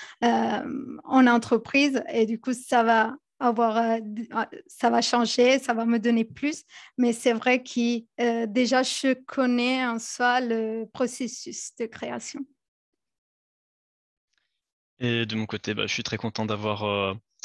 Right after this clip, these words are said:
Speaker 2: un plan B, euh, qui est déjà, euh, mon, l'informatique pour, euh, potentiellement travailler en Suisse parce que le, travailler en tant que game designer, euh, dans mon pays, ça risque d'être compliqué. Euh, c'est aussi, on peut pas se mentir, un marché quand même relativement saturé, c'est pas facile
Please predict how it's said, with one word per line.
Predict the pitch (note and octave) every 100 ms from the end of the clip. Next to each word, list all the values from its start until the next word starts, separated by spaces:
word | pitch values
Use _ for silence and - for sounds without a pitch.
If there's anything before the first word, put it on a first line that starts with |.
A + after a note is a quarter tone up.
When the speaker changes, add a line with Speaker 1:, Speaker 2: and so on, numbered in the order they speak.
| -
Speaker 2:
un | A2+ G2+ -
plan | A#2 G#2+
B, | G#2+ A2 A2+ A2 B2
euh, | G#2+
qui | G#2+ -
est | G2+
déjà, | G2 G#2 G#2
euh, | G2 F#2+ F#2+ - F#2 F2+ -
mon, | G2+ G2+ G#2
l'informatique | G#2 G#2+ - A2 G#2 A2 A2 - -
pour, | G#2 G2
euh, |
potentiellement | - G#2 G2+ - G2+
travailler | G2+ G#2 G#2
en |
Suisse | G2 - A2
parce | - F#2+
que | - G2+ F#2
le, | - F#2+ F#2 - _ -
travailler | G#2+ G#2+
en |
tant | G#2
que | G#2
game | G2+
designer, | G2+ G#2 G2+ G2+ G2 G2
euh, | F#2+ F#2+
dans | G2+ A#2
mon | G#2
pays, | - G#2
ça | G#2+ -
risque | G2 G#2+ -
d'être | G#2
compliqué. | - - G2 B2 C3 - - - -
Euh, | A2 G#2 G#2
c'est | G#2 - A#2
aussi, | A2 A#2+
on | A2+
peut | G2
pas | A2
se | -
mentir, | A2 - G#2+
un |
marché | G#2 - -
quand | G#2 G#2
même | G#2
relativement | G#2+ G#2 - A2
saturé, | A2 G#2 - G#2 A2
c'est | - -
pas | A2
facile | - D3 - A#2+